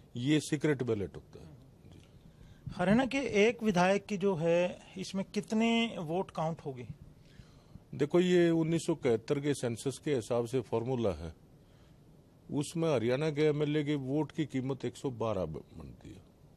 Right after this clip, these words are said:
Speaker 2: और जो हरियाणा के एमपी हैं, भले राज्यसभा के हैं या लोकसभा के हैं, क्या उनके लिए मैंडेटरी है कि यहाँ पर मतदान करेंगे?
Speaker 1: नहीं, वो चाहें तो यहाँ मतदान कर सकते हैं,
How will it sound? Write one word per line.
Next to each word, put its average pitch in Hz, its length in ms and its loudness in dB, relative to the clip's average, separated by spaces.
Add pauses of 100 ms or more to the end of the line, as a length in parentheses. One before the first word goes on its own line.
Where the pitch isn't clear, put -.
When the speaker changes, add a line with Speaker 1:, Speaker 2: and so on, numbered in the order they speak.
(2250)
Speaker 2:
और 226 260 4
जो 247 320 6
हरियाणा 196 320 6
के 220 120 0
एमपी 175 440 0
हैं, 175 160 0
भले 170 160 0
राज्यसभा 156 520 0
के 143 100 -6
हैं 160 340 -4
या 151 120 0
लोकसभा 151 460 -2
के 147 120 -8
हैं, 156 340 -8 (120)
क्या 208 240 6
उनके 190 380 -2
लिए 208 120 4
मैंडेटरी 180 440 0
है 185 120 0
कि 175 120 -8
यहाँ 165 200 -2
पर 165 140 -4
मतदान 165 340 -4
करेंगे? 170 320 -8 (200)
Speaker 1:
नहीं, 139 340 -2 (220)
वो 151 180 4
चाहें 156 400 2
तो 175 100 6
यहाँ 147 180 6
मतदान 139 380 2
कर 139 160 0
सकते - 340 -6
हैं, 175 260 -6